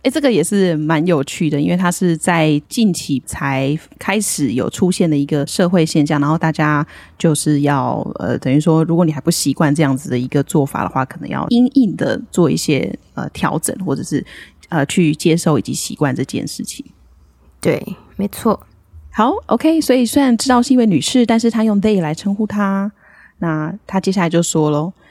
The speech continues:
Speaker 1: “And they looked me in the eye and they go, 'That was extremely rude what you did up there.'” 他们看着我，然后对我说，“你刚才在台上真的超失礼的欸。”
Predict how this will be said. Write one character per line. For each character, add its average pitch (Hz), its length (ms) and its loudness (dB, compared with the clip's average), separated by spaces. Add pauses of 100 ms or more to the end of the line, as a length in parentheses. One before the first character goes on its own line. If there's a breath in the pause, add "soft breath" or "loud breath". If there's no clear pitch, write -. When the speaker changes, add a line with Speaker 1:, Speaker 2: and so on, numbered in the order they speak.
(160 soft breath)
Speaker 1:
“And 208 180 0
they 311 220 2
looked 247 260 2
me 226 220 0
in 208 100 4
the 196 220 2
eye 170 320 2
and 160 100 -2
they 160 140 0
go, 143 320 0 (640 soft breath)
'That 302 360 2
was 277 220 4
extremely 285 920 4
rude 190 480 2
what - 160 -4
you 180 120 0
did - 220 0
up - 180 -4
there.'” 143 300 0 (840 soft breath)
他 - 120 0
们 233 100 4
看 185 220 0
着 - 120 -4
我， - 300 -10
然 170 100 -6
后 190 120 0
对 247 120 2
我 147 120 0
说 165 360 -2 (580 loud breath)
，“你 226 100 2
刚 311 280 0
才 302 160 0
在 285 120 2
台 196 240 -2
上 240 200 0
真 262 80 0
的 262 140 2
超 262 480 0
失 247 460 -2
礼 208 240 -2
的 - 80 -4
欸。” - 260 -8